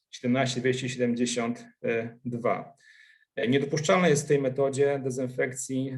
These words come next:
e, posługiwanie się badaniami według normy dezynfekcji przez przycieranie, czy też, e, dezynfekcji, e, metodą zanurzeniową. E, jeśli ktoś na tego typu normy się powołuje, powinno to zaalarmować państwa, że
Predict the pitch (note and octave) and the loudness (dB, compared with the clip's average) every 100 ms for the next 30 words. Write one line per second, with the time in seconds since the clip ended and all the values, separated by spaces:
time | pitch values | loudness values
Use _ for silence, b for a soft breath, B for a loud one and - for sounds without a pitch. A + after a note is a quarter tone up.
0 | C3 B2+ B2+ C3+ - B2+ C3 C3 B2+ - | -2 0 0 -2 -4 -2 -2 -2 -4 -2
1 | B2+ B2 C3 C3 B2+ B2+ B2+ B2 B2 - | 0 2 2 2 2 0 0 -4 -6 -4
2 | B2+ B2 B2 A#2+ A#2+ A#2+ B2 B2 B2+ - | 0 2 0 0 -4 -4 -4 -2 -4 -4
3 | B2 - A#2 - - B2 B2+ B2 B2+ B2 | -10 -4 -2 -2 -6 -2 2 2 0 -2
4 | B2 - A#2+ A#2 - B2 A#2 A2+ A#2 A#2+ | -4 -6 -4 -2 -2 -2 -2 -4 -6 -8
5 | B2+ A#2 A#2 - A#2 - A#2 A#2 A#2+ C3 | -8 -6 -6 -4 -6 -6 -10 -10 -10 -6
6 | A#2+ A#2+ B2+ B2 B2+ B2 A#2+ C3+ C#3 B2+ | -4 -4 -4 -2 0 0 2 2 2 2
7 | B2 A#2 A#2+ B2 C3+ B B B B _ | 2 0 -2 -4 -6 B B B B _
8 | _ - A#2+ A#2+ A#2+ A#2+ A#2+ C#3+ C#3+ B2+ | _ -2 2 4 2 2 0 -2 -2 0
9 | D3+ D3+ C#3 B2 D3 C#3 - C#3 C3 C3+ | 2 2 0 0 0 0 -2 -6 -2 0
10 | C#3 C3 C3+ B2 B2 B2+ C3 C3 C3 B2+ | 0 -2 -4 -4 -2 0 2 0 -4 -4
11 | C3+ B2 B2+ B2 B2+ C3 C3+ B2+ A#2+ - | -2 -2 -2 0 0 0 0 -2 -2 -2
12 | B2+ B2 - B2 A#2+ A#2+ A2+ | -2 -2 0 0 2 0 -2